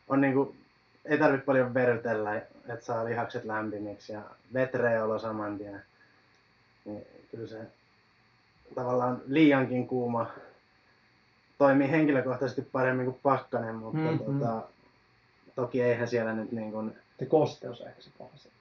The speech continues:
Speaker 1: Niin, se on totta,
Speaker 2: Joo.
Speaker 1: joo. Ja, mut en nyt välttämättä juoksumatkailuun ihan optimaalisena kohteena pidä, et jos ensisijainen tarkoitus on lenkkeillä, mut siis kiva sielläkin oli käydä juoksemassa, et ei,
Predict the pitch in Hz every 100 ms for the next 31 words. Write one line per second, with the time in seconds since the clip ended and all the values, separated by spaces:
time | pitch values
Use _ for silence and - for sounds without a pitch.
0 | _ 143 135 127 123 123 120 117 110 -
1 | 107 107 107 - - _ _ _ _ _
2 | _ _ _ _ 127 - 131 135 139 117
3 | 143 131 - 90 - _ _ _ _ _
4 | _ _ _ 156 143 147 135 147 - 147
5 | 123 - - - - - - - 151 160
6 | 143 - 127 120 - - 113 113 113 110
7 | 117 117 117 110 110 107 98 104 - 110
8 | - 107 104 113 110 - 110 - - _
9 | _ _ _ _ 143 139 127 127 117 110
10 | 110 110 107 107 113 110 107 98 110 107
11 | 113 113 - 123 147 151 127 135 110 104
12 | 101 98 98 98 98 98 - 95 92 -
13 | 95 95